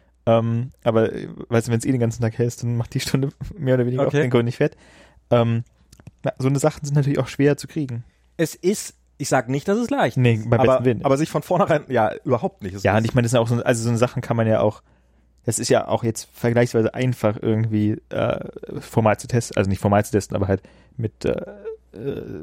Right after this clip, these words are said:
Speaker 1: maschinellen Tests abzustampfen, sowas.
Speaker 2: Ja, und, und das ist natürlich auch gerade wie, wenn du eben bei so einem Reisebucher, der halt aus allen möglichen Quellen seine Daten bezieht, dann in welcher Zeitzone, dann sind deren Zeitzonendaten natürlich immer alles andere als perfekt und sowas.
Speaker 1: Ja.
Speaker 2: Das ist,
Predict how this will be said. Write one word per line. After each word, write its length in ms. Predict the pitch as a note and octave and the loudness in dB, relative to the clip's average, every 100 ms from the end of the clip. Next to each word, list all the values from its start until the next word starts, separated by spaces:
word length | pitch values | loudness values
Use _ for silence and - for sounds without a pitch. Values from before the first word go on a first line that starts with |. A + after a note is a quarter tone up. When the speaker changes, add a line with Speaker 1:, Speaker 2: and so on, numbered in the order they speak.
| F#2 - | -16 -8
Speaker 1:
maschinellen 460 | B2 A2+ A2+ A2 G#2+ | 0 2 4 4 4
Tests 480 | A2+ - - - | 0 -4 -16 -4
abzustampfen, 1700 | - - - G2+ G#2 - _ _ _ _ - - - - G#2+ - G2+ G2 _ - | -4 -4 -4 -2 -4 -10 _ _ _ _ -20 -20 -8 -2 -2 -2 -6 -6 _ -2
sowas. 360 | A2 A2 - - | 0 0 -4 -4
Speaker 2:
Ja, 280 | C3+ B2+ A2 | 2 4 4
und, 220 | G2 B2 | 2 -4
und 100 | B2+ | -4
das 140 | B2 - - _ | -6 -8 -20 _
ist 80 | - | -4
natürlich 280 | C3 C#3 A#2+ | 0 0 0
auch 140 | A#2+ | -2
gerade 240 | A#2+ A#2 | 2 2
wie, 160 | A2 A2 A2 | 2 -4 -4
wenn 140 | A#2 | -4
du 80 | A#2 | -2
eben 160 | A#2 A2+ | -4 -4
bei 120 | G#2+ | -2
so 80 | G#2 | 0
einem 80 | A2 | 2
Reisebucher, 600 | A2 B2 A#2+ B2+ A#2+ A2+ | 4 2 0 -4 -4 -2
der 180 | A2 G#2 | 0 2
halt 320 | G#2 G#2 - | 0 0 -4
aus 160 | A2 - | -8 -2
allen 220 | A2+ G#2+ | -2 0
möglichen 540 | A2+ A#2 B2 - G#2+ | 0 0 -4 -4 -6
Quellen 380 | - - A#2 A2+ | -6 0 2 4
seine 200 | A2 G#2 | 2 0
Daten 320 | G#2 G#2 B2 | 2 0 0
bezieht, 480 | A2+ - - A2+ A2+ | -6 -6 -6 -6 -2
dann 420 | G#2 G2+ G#2 G#2+ G#2 | 0 0 -4 -8 -12
in 120 | G#2 | -2
welcher 240 | A2 A2+ G#2+ | -2 -2 -4
Zeitzone, 380 | G#2 G2 G2+ | -2 -2 -6
dann 160 | - F#2+ | -6 -6
sind 220 | G2 F#2 | -6 2
deren 200 | A2 A2+ | 2 4
Zeitzonendaten 760 | - G#2+ G2+ G#2 G2 G2 F#2+ F#2+ | 2 0 0 -2 -2 -2 -2 -2
natürlich 300 | F#2+ G2+ F#2+ | -4 -4 -4
immer 160 | F#2 | -4
alles 180 | D#2+ G2 | -2 -4
andere 240 | - F#2+ - | -4 -4 -4
als 160 | - | -6
perfekt 480 | - G#2 - G2+ - | -12 -14 -12 -12 -12
und 100 | F#2 | -10
sowas. 200 | G2 F2+ | -4 0
Speaker 1:
Ja. 40 | G#2+ | 0
Speaker 2:
Das 140 | G2+ | -4
ist, 140 | - | -12